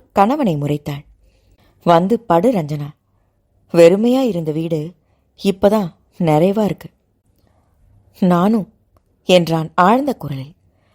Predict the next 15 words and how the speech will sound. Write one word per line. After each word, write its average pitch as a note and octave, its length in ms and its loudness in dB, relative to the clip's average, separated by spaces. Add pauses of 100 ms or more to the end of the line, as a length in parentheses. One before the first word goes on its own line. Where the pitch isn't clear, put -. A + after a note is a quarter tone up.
(220)
அந்த A3 240 2
குரல் D4+ 360 -2 (120)
எப்போதும் D4 560 0
போல E3+ 220 -4 (640)
இப்பொழுதும் D#4 500 2
ரஞ்சனாவை F#3 580 -2
ஏதோ G#3 320 -2
செய்தது. C#3+ 380 -4 (1120)
அந்த A3+ 260 4
குரல் D4 320 0 (260)
கொஞ்ச D#4 280 0
கொஞ்சமாக F#3 560 -2 (200)
தன்னை F#3 320 2
மாற்றுவதாகவும் C4+ 840 2
உணர்ந்தாள். C#3+ 460 -6